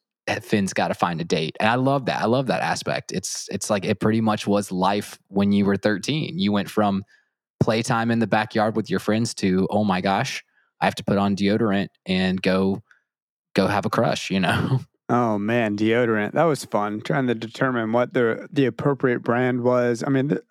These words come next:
Speaker 2: I feel like that's just a, that's such a minor part of puberty, but, but I certainly, that sticks out to me for some reason as, like,
Speaker 1: Yeah.
Speaker 2: "Oh, this one isn't comfortable," or whatever, you know? And,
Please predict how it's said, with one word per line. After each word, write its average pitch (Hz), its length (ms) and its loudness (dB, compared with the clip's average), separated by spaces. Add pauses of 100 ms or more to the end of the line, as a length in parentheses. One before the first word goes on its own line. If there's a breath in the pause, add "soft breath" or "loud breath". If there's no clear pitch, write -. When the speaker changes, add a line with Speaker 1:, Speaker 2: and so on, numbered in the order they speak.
Speaker 2:
I - 400 0
feel - 140 0
like 190 120 2
that's 151 220 0
just - 280 -2
a, 123 80 0 (260)
that's 160 160 -2
such - 160 -6
a 117 60 -2
minor 98 320 -2
part 98 260 0
of 90 220 -4
puberty, 95 340 -2
but, 92 220 -4 (420 loud breath)
but 131 80 2
I 131 60 2
certainly, 127 340 0
that 123 180 0
sticks - 280 -4
out 107 140 0
to - 60 -10
me 107 120 -4
for 101 160 -4
some 95 260 -4
reason 92 500 -2
as, 110 220 0
like, 101 220 0
Speaker 1:
Yeah. - 180 -8 (180)
Speaker 2:
"Oh, 220 120 2
this 120 260 0
one 98 220 -4
isn't 104 340 -4
comfortable," 92 500 -2
or 90 300 0
whatever, 95 480 -2
you 104 140 -6
know? 101 260 -2
And, 101 200 -6